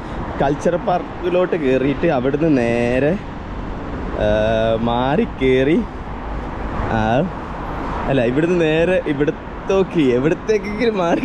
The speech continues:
കയറി നമുക്ക് ഇവിടെ എത്തണം, കാൻറ്റോൺ ടവർ. അവിടെ എത്തിയിട്ട് വേണം ഇവിടെ hridayan of the city കാണാൻ. അപ്പം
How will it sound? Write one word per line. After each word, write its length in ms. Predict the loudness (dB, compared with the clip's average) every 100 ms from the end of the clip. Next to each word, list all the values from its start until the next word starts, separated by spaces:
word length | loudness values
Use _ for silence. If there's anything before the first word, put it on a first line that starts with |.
| 0
കയറി 180 | 0 0
നമുക്ക് 220 | 0 0 0
ഇവിടെ 160 | 0 0
എത്തണം, 260 | -2 -2 -4 -12 -12 -12 -10 -4 -2
കാൻറ്റോൺ 480 | 2 2 2 2 2 0
ടവർ. 260 | 0 0 -2 -8 -10 -8 -6 -2
അവിടെ 160 | 0 0
എത്തിയിട്ട് 260 | 0 0 2
വേണം 200 | 0 0 -4 -8 -8 -8 -6 -4 -2
ഇവിടെ 220 | -2 0 0 0 -2 -4
hridayan 380 | -2 -2 -2 -4
of 80 | -6 -8
the 80 | -6
city 220 | -6 -4 -2
കാണാൻ. 220 | -2 -4 -8 -8 -6 -4
അപ്പം 180 | -2 -2